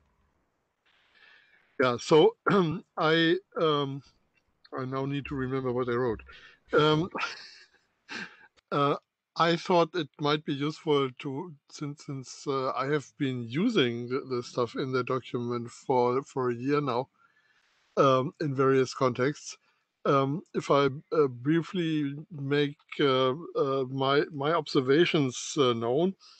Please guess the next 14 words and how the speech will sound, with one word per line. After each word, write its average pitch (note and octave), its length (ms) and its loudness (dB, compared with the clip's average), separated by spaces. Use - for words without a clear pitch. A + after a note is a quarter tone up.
and, C#3+ 380 4
uh, D3 200 10
there D3+ 220 2
is D3+ 240 0
a C#3+ 260 4
l-, D3+ 200 -4
little G3+ 640 -2
bit D#3+ 420 -2
of, D3 180 0
uh, C#3+ 300 4
uh, D3 480 0
a - 20 -8
little A3 360 -6
trap, D#3+ 640 4